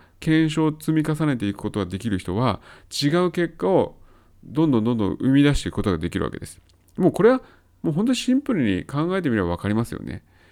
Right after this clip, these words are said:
今までと違う行動を起こすからこそ違う結果が得られて、えー、違う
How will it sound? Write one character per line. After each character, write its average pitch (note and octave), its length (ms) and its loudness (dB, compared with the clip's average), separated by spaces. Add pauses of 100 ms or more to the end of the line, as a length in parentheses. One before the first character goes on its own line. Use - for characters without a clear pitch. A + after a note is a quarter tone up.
(180)
今 F3 260 2
ま B3+ 100 4
で C4 120 4
と D#3 100 0
違 B2+ 320 -6
う D#3+ 140 2
行 E3+ 220 0
動 E3 180 0
を E3+ 40 -2
起 - 60 -12
こ F#3+ 80 -4
す - 120 -14
か F3+ 140 -2
ら F3+ 100 -2
こ F#3+ 100 -8
そ G3 100 -2
違 A#2 320 -4
う A2 60 -2
結 A2 180 -8
果 A2 140 -8
が G#2+ 100 -4
得 - 120 -4
ら G#2+ 120 0
れ F#2+ 100 -2
て、 F3 360 2 (640)
え G2+ 140 -6
ー、 A2 440 0
違 - 60 -2
う - 80 -14